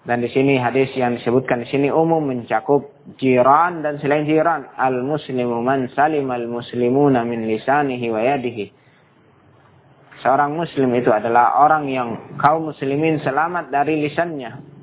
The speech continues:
itu dari kejahatan lisannya, wa yadihi dan juga tangannya.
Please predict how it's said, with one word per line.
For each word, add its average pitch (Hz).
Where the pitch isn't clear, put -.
itu 123
dari 123
kejahatan 117
lisannya, 117
wa 101
yadihi 127
dan 110
juga 127
tangannya. 104